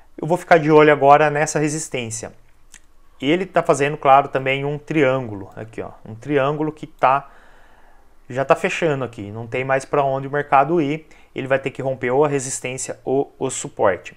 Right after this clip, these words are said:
Se ele romper a resistência, vamos aí no cenário que ele começa a semana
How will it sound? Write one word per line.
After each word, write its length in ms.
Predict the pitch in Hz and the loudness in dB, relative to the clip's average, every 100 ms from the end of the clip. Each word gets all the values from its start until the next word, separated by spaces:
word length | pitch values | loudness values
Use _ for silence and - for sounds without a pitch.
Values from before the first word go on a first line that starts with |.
| _ - - - - - | _ -20 -20 -20 -20 -16
Se 220 | - 196 | -4 0
ele 140 | 196 | 2
romper 260 | 170 160 156 | 4 4 4
a 60 | 143 | 2
resistência, 680 | 143 139 - 151 190 - - _ _ _ _ _ _ _ _ _ - | 0 -4 -4 -4 -6 -10 -16 _ _ _ _ _ _ _ _ _ -16
vamos 220 | 110 110 | -10 -6
aí 100 | 110 | -6
no 80 | 113 | -8
cenário 400 | 127 120 123 127 | -6 -2 -2 -4
que 140 | 123 | -6
ele 160 | 117 117 - | -8 -10 -14
começa 460 | 113 113 113 117 | -10 -8 -8 -8
a 20 | |
semana 580 | 120 147 143 135 143 151 | -6 -6 -4 -4 -6 -8